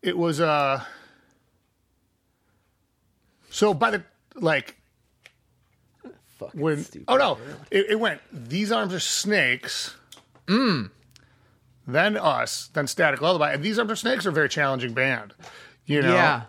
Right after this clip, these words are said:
Speaker 1: So when we got up there, the people that were there for Hot Water Music were like, "Oh, shit, look, it's a band of, like, fucking raggedy beardos.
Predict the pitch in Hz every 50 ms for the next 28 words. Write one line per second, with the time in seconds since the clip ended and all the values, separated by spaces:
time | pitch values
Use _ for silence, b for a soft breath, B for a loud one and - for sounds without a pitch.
0 | - - - - 170 160 151 147 147 151 147 139 160 151 143 170 190 180 208 196
1 | 185 160 147 151 - - 143 139 131 127 123 123 120 B B B B B B B
2 | B B _ _ _ _ 151 147 - - 190 175 185 180 165 170 160 147 135 139
3 | 139 143 - 151 127 - 131 139 139 131 127 127 117 127 135 147 127 123 123 117
4 | 113 - - 170 127 131 127 120 120 117 113 113 - - - - _ _ _ _
5 | _ _ - 277 269 233 190 - 277 294 302 254 190 - - _ _ _ _ _
6 | _ _ - 220 254 247 - - - 127 - - 139 - 175 170 185 190 185 -
7 | - 190 175 - 214 - _ _ b b b b b b b - 214 196 170 -
8 | 214 196 196 190 180 185 190 202 196 202 196 143 139 202 226 254 262 208 175 147
9 | 135 127 123 127 120 147 -